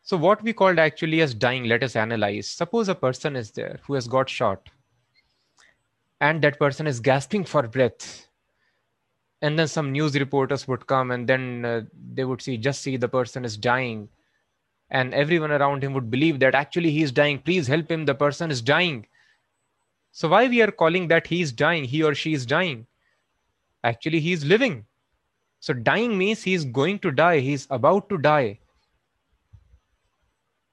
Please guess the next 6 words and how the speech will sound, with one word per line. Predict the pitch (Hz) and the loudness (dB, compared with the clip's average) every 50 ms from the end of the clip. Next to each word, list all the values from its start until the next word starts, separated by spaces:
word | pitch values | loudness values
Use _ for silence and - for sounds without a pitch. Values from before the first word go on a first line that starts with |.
| _ _ _ _ _ _ _ _ _ _ _ _ _ _ - - - - - - | _ _ _ _ _ _ _ _ _ _ _ _ _ _ -20 -20 -20 -20 -18 -4
That | 135 139 180 190 | 2 2 4 4
is | 180 147 | 4 2
the | 151 | 0
meaning | 135 127 120 113 120 135 160 | -2 -2 -4 -4 -4 -2 -2
of | 165 135 - _ | -4 -4 -6 _
dying. | - 135 117 117 107 101 98 113 | -2 0 0 0 -2 -6 -12 -16